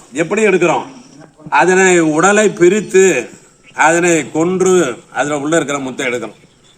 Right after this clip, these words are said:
அதனை எடுத்து விலை உயர்ந்த முத்தாக நாம எடுத்து அணிந்து கொள்கிறோம். அதே போல வாழை மரத்தை நீங்கள் பார்க்கலாம். வாழை என்பது எப்படின்னா, தன்னுடைய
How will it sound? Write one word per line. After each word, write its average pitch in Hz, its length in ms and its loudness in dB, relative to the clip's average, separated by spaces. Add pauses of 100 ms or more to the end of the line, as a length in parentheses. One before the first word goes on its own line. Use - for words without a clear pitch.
(160)
அதனை 180 380 2
எடுத்து 185 360 0
விலை 175 240 4
உயர்ந்த 180 200 0
முத்தாக 165 400 -2
நாம 160 220 -2
எடுத்து 147 220 -4
அணிந்து 147 240 -4
கொள்கிறோம். 123 380 -8 (960)
அதே 190 260 0
போல 196 200 2
வாழை 180 340 2
மரத்தை 180 280 -2
நீங்கள் 165 260 0
பார்க்கலாம். 156 440 -2 (400)
வாழை 185 380 0
என்பது 165 320 0
எப்படின்னா, 147 360 -2 (720)
தன்னுடைய 175 380 2